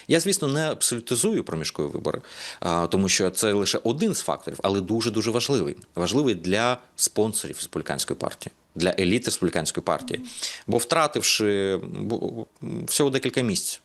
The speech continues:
Speaker 1: в Сенаті, вони втрачають більшість. І з цього моменту і Трамп стає кульгавою качкою,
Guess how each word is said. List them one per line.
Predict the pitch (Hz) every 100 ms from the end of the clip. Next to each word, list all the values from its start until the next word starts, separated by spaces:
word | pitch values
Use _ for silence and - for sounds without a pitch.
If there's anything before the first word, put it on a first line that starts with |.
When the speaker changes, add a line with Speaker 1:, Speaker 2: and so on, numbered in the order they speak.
| -
Speaker 1:
в | 90 85 90 90
Сенаті, | - 151 208 -
вони | 117
втрачають | - - - 85
більшість. | 85 - - - - - - -
І | 156
з | -
цього | 160
моменту | 135 110 98 113
і | 139
Трамп | - 87 87
стає | - 117
кульгавою | 135 135 127 139
качкою, | 139 - -